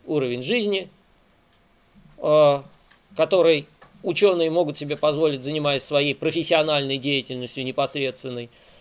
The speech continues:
э, обеспечить достойные условия труда, которые смогут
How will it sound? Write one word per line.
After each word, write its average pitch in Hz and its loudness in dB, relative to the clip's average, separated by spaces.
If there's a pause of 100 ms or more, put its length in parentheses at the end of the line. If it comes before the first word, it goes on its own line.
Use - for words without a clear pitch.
(220)
э, 156 6
обеспечить 151 -2 (720)
достойные 151 2
условия 139 2
труда, 190 2 (260)
которые 165 2
смогут 170 -2